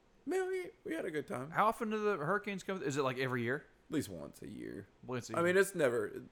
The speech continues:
Speaker 1: you don't get, like, a week of shut off power every year.
Speaker 2: Right.
Speaker 1: But it does happen. I
Speaker 2: Is
Speaker 1: think the, you're guaranteed at least for two days a year. But
Speaker 2: Sure. So a lot of people have
Speaker 1: So,
Speaker 2: generators
Speaker 1: yeah.
Speaker 2: out there, or
Speaker 1: Yeah.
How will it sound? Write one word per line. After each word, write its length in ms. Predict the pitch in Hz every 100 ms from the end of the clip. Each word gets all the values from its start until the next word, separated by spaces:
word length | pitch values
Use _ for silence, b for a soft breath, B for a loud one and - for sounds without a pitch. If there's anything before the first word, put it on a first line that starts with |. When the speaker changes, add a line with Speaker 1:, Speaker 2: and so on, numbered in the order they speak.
| -
Speaker 1:
you 120 | 196
don't 180 | 170 113
get, 180 | 120 98
like, 140 | 98
a 100 | 107
week 240 | 104 98 95
of 120 | 87
shut 180 | - 87
off 200 | 80 -
power 440 | - 92 76 67
every 320 | 85 95 76
year. 420 | 69 80 76 78 - -
Speaker 2:
Right. 240 | 120 107 -
Speaker 1:
But 160 | 113 110
it 160 | 98
does 240 | 98 87 -
happen. 580 | 98 98 - 87 87 - b b b - -
I 80 | -
Speaker 2:
Is 80 | 160
Speaker 1:
think 180 | 143 113
the, 220 | 120 107 101 104 -
you're 160 | 120 131
guaranteed 760 | 110 117 113 104 85 107 123 104
at 140 | 80
least 240 | 101 113 -
for 240 | 90 80 -
two 200 | - 110
days 460 | 95 92 117 113 87
a 80 | 67
year. 360 | 64 73 104 -
But 120 | 90
Speaker 2:
Sure. 260 | - 113 92 - _ _ _ _
So 100 | -
a 20 | 160
lot 80 |
of 60 | 160
people 160 | 175 147
have 100 | 117
Speaker 1:
So, 60 |
Speaker 2:
generators 380 | 123 147 180 190
Speaker 1:
yeah. 60 | 208
Speaker 2:
out 100 | 202
there, 180 | 214 240
or 260 | 139 113 - _ -
Speaker 1:
Yeah. 160 | -